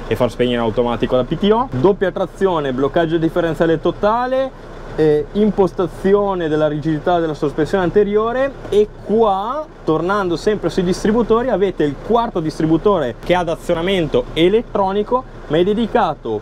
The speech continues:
solo ed esclusivamente con dei tasti on off, quindi non proporzionali, per il terzo punto idraulico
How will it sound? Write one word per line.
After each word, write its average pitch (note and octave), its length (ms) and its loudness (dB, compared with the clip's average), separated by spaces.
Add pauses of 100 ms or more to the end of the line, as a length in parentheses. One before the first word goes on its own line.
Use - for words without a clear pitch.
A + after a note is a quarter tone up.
(100)
solo A3+ 380 2
ed D3 100 2
esclusivamente D#3 720 0
con C3 160 0
dei C3+ 140 0
tasti D#3 380 -2 (120)
on D3+ 260 0
off, C3+ 400 -2
quindi A#2 280 0
non B2+ 260 2
proporzionali, F3+ 1000 0 (120)
per G3+ 180 4
il C#3+ 220 -6
terzo F#3 380 0
punto G3 360 0
idraulico A#3+ 760 0